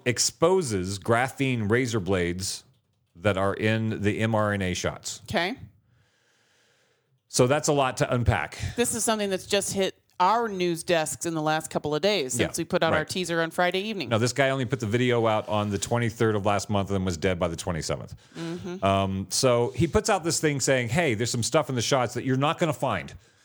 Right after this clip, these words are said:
Speaker 1: Uh, it's not gonna show up in autopsies. It's not gonna show up on a petri dish. You gotta have some mass spectrometer or something
Speaker 2: You
Speaker 1: to
Speaker 2: have to
Speaker 1: even
Speaker 2: be looking
Speaker 1: find it."
Speaker 2: for
Speaker 1: Yeah,
Speaker 2: it.
Speaker 1: right, right.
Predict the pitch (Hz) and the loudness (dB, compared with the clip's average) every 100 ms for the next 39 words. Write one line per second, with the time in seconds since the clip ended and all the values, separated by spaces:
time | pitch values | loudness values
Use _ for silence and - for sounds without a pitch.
0 | _ _ _ 107 107 110 139 123 143 120 | _ _ _ 2 2 2 0 0 0 2
1 | 143 143 170 143 139 123 - 131 127 107 | 2 2 0 0 0 -2 -2 -2 -2 -4
2 | 104 110 135 127 147 143 156 117 156 127 | -2 0 0 2 0 0 -4 -2 -2 -2
3 | 113 107 110 107 110 123 120 117 131 113 | -2 2 2 2 0 0 2 0 0 2
4 | 113 123 - - 104 - 123 127 104 98 | 2 0 0 -2 -2 0 0 0 0 0
5 | 92 107 101 95 202 117 226 220 240 - | -2 -2 -2 2 2 2 2 2 2 0
6 | 214 185 160 147 139 - 95 - 92 71 | 0 2 2 2 -2 0 -2 0 -4 -4